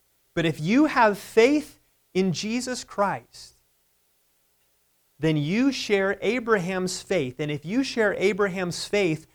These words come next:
then you are Abraham's descendant. Then this covenant fulfillment includes you. Then this gift is for you. Then you get to serve God, who has called you to be his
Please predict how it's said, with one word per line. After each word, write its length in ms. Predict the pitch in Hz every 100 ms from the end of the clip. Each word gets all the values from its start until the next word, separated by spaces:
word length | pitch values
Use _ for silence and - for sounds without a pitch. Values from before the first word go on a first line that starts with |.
| -
then 200 | 156 151
you 480 | 165 254 196 151
are 220 | 147 143 147
Abraham's 720 | 185 220 180 147 143 139 - _ _ _
descendant. 720 | 160 - - 226 269 160 117 _ _ _ _
Then 180 | 175 170
this 180 | 254 -
covenant 580 | - 247 254 247 233 -
fulfillment 680 | - 185 - 247 269 170 180
includes 600 | 180 - 202 196 175 - -
you. 380 | 160 202 294 185
Then 160 | 160
this 220 | 190 269 -
gift 320 | 269 277 -
is 240 | 196 190
for 400 | - 208 196 208 - _
you. 640 | 165 180 269 302 190 123 - _
Then 160 | - 190
you 340 | 190 220 311
get 180 | 220 226
to 80 | -
serve 460 | - 233 220 220 - _ -
God, 520 | 139 220 254 196 123 123
who 120 | 196
has 120 | 180
called 340 | - 240 262 247
you 100 | 247
to 80 |
be 180 | 190 208
his 240 | 185 190